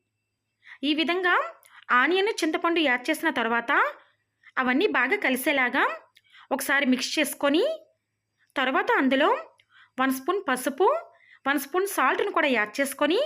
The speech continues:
బాగా కలుపుకొని మూత పెట్టుకొని ఒక ఇరవై నిమిషాల పాటు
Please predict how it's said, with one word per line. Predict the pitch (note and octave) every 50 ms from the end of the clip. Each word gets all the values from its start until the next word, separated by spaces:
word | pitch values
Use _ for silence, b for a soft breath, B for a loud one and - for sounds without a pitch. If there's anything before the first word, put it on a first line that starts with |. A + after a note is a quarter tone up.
| D#5 - - _ _ _ _ _ _ _ b b b b b b b G#3+
బాగా | G3 B3+ A#3 A#3+ B3+ A#4 A#4 -
కలుపుకొని | E4+ D#4+ - D#4+ - D4+ C#4+ C4+ C4+ C4 C4 C4 C4 C4 C4 B B B B B B -
మూత | C#4+ F4+ A4 A#4 A#4+
పెట్టుకొని | A4 E4 - C#4 - D4 C#4+ F4+ C#5 E5 F5 - - _ _ _ _ _ _ _ -
ఒక | C4+ C4+ D4 C#4
ఇరవై | C4+ C4 C4 C4+
నిమిషాల | C4 C4 C4 - E4 E4 E4 C#4+
పాటు | B3 A#3+ A#3+ E4+